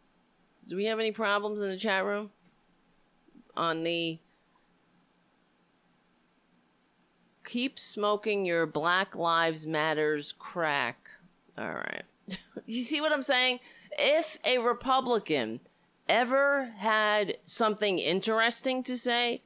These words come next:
I probably might faint. But that's all they got. "Keep smoking your Black Lives Matter crack." What a scintillating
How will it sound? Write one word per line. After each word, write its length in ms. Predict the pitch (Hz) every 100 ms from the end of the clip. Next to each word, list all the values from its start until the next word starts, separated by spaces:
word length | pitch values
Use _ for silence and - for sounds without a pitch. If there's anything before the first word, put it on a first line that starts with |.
| _ -
I 120 | 185
probably 720 | 190 202 196 185 165 175 165
might 300 | 165 175 147
faint. 340 | - 113 67 _ _ _ _ _ _ _ _ _ _ _ _ _ _ _ 185
But 180 | 202
that's 240 | 233 233 262
all 140 | 233
they 140 | 202 180
got. 280 | 143 76 - _ _ _ _
"Keep 460 | - 233 247 254 -
smoking 680 | - - 220 214 208 208 196
your 180 | 180 175
Black 600 | 165 170 190 190 196 - -
Lives 560 | 180 175 180 175 170
Matter 640 | 175 170 165 165 165 160 -
crack." 680 | - 175 143 95 - - - _ _ _ _ _ - _ _ - -
What 220 | 196 311
a 40 | 415
scintillating 880 | - 349 381 349 320 311 269 247